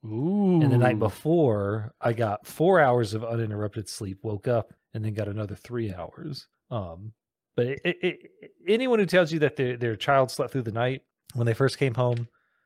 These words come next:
Speaker 2: feel free to bleep this out. They're a liar. They're a fucking liar.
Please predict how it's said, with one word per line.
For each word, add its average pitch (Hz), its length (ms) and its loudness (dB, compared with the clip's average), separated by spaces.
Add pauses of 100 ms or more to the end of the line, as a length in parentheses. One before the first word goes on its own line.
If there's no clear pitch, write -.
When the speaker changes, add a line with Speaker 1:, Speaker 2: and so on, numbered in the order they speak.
(120)
Speaker 2:
feel 180 140 4
free 160 140 2
to 135 60 4
bleep 117 200 0
this 117 160 -4
out. 101 240 -2 (220)
They're 147 180 6
a 175 60 8
liar. 101 480 -2 (300)
They're 135 140 2
a 92 40 -4
fucking - 460 -2
liar. 90 400 -6